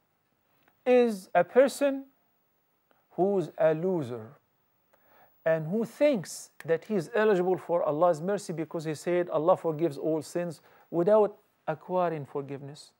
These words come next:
without taking the proper means of being forgiven, being eligible for His mercy.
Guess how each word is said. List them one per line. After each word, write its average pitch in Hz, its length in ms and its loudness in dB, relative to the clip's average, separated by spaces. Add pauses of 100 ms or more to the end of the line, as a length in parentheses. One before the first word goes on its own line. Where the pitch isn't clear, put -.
(480)
without 208 500 6 (400)
taking 226 360 -6
the 190 100 2
proper 208 400 -2
means 180 760 -6 (800)
of 156 320 2
being 160 420 -4
forgiven, 165 680 2 (680)
being 233 240 4
eligible 208 480 6
for 196 220 0
His 170 220 2
mercy. 175 500 -2